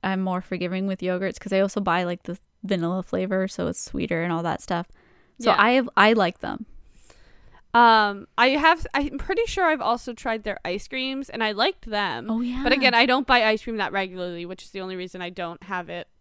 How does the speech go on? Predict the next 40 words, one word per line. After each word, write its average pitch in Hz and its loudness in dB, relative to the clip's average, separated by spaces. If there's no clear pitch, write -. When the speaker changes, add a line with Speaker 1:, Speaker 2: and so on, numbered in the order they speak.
Speaker 2:
And, 233 2
like, 240 2
again, 226 2
I 208 2
really 208 0
do 180 -6
like 190 -4
Ben 180 -2
and 180 -6
Jerry's, 165 -6
so 190 -8
it's 214 -6
hard 196 0
to 190 -8
pass 185 -4
up 190 -6
Ben 190 -4
and 180 -8
Jerry's 180 -6
even 185 -10
though 190 -4
it's 196 -10
expensive. 262 -6
Um, 202 0
but 226 0
I 247 4
do 285 -2
like 302 2
their 254 2
ice 240 2
creams, 226 -8
and 240 -2
you've 294 -2
tried 302 0
their 233 -4
mochi 208 -4
before. - -14
Speaker 1:
Yeah, 254 0
also 254 0
tasty. - -6